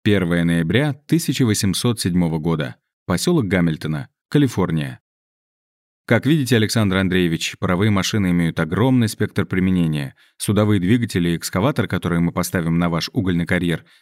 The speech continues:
это только малая его часть. Да, мистер Гамильтон, это действительно потрясающе, особенно паровое отопление вашей больницы. Конечно, Баранова заинтересовало в первую очередь оно. Аляска — это не Калифорния,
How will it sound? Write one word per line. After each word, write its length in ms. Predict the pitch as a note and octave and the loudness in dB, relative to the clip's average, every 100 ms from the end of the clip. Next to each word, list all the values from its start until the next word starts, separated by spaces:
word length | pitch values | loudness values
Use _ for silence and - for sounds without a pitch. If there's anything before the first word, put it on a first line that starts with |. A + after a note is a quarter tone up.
| _ | _
это 260 | - E3+ - | -6 -2 -2
только 380 | C3+ C3+ B2+ C3 | 0 -2 0 2
малая 400 | G#2+ G#2 A#2+ A#2 | 2 2 2 2
его 260 | G#2 G2 | 2 0
часть. 420 | G#2 - F2 - - _ _ _ _ _ _ _ | -2 -2 -4 -4 -14 _ _ _ _ _ _ _
Да, 320 | - D#2+ D#2 | -4 -2 -2
мистер 300 | D#2 - D#2 | -2 -4 -4
Гамильтон, 540 | D#2+ D#2+ D2+ D2 C#2+ - _ _ | -2 -2 -4 -6 -10 -10 _ _
это 320 | G2+ G#2+ G2+ | -4 0 0
действительно 640 | D#2+ F2 F2 G#2+ A2+ A2 G2 | 0 -4 -4 -2 -2 0 -2
потрясающе, 800 | F#2+ F#2 F#2+ G2+ F2+ D#2+ - C#2+ _ _ | -2 -4 -2 0 0 -2 -6 -10 _ _
особенно 520 | - - E3 D#3 D3 A#2+ | -10 -4 -2 0 0 0
паровое 460 | G2+ F#2+ G#2+ C3 | 0 0 2 0
отопление 500 | G#2+ D3 F#2 G#2+ G2+ | 0 -2 0 0 2
вашей 300 | F2+ F2+ G2+ | 0 -2 -2
больницы. 580 | F#2 F2 F2+ F2 - C#2 _ _ _ _ | 0 0 0 -2 -6 -8 _ _ _ _
Конечно, 400 | F#2+ C3 - G2+ | 0 0 0 0
Баранова 420 | F#2 A2 C#3+ A2 | 0 0 2 0
заинтересовало 760 | F#2+ F#2+ G2+ F2+ - A2+ D3+ B2 | 0 0 0 -2 -2 -2 0 -2
в 60 | |
первую 400 | - D3+ A#2+ A2+ | -2 0 2 0
очередь 440 | - F#2+ - F2+ - | 0 -4 -2 -2 -2
оно. 320 | E2+ D#2 C2 _ _ - | -2 -2 -6 _ _ -4
Аляска — 580 | F2 F2 G2 - D#2+ D2+ | 0 0 -2 -6 -8 -6
это 200 | F#2+ F#2 | -2 0
не 100 | F2 | 0
Калифорния, 720 | F2+ F2 - F#2 E2+ D2 C2+ | -2 -2 -2 -2 -2 -4 -8